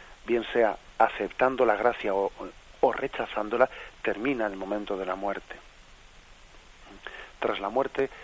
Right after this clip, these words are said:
el hombre, una vez que pasa a la presencia de Dios, allí ya su,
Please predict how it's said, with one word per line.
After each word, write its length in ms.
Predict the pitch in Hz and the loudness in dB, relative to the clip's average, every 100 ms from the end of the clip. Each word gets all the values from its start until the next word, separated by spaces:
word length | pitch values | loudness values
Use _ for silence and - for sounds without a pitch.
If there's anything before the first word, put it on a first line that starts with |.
| - - | -20 -10
el 140 | 110 120 | -4 -2
hombre, 220 | 131 131 | 2 2
una 160 | 131 | 4
vez 160 | 127 - | 0 0
que 120 | - | -4
pasa 360 | - 147 139 104 | 4 4 4 0
a 20 | |
la 80 | 90 | -4
presencia 540 | - - 127 113 123 | -6 -8 -6 -4 -4
de 80 | 110 | -2
Dios, 280 | 110 120 - - - - - | -2 -2 -4 -14 -16 -12 -6
allí 300 | 107 123 113 | -4 -4 0
ya 160 | 127 | -2
su, 280 | - 113 98 | 0 -2 -2